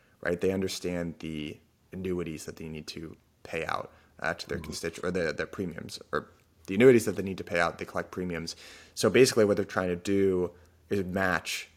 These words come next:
Speaker 1: match up assets with those liabilities that they have extending into the future. Bonds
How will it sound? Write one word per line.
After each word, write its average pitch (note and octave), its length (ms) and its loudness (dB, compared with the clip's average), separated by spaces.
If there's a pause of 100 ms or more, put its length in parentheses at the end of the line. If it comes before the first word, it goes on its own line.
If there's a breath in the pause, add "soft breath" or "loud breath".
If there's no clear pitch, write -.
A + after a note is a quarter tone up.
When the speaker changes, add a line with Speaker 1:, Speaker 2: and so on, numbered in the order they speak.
(160)
Speaker 1:
match F2 340 -2
up E2 480 2
assets - 640 -2 (100)
with - 440 -4 (280)
those F#2 240 0
liabilities E2 580 -2
that - 100 -8
they D#2 80 -4
have E2+ 220 -6
extending E2+ 380 -8
into E2 180 -12
the - 60 -10
future. F2+ 440 -4 (380 loud breath)
Bonds G2 640 2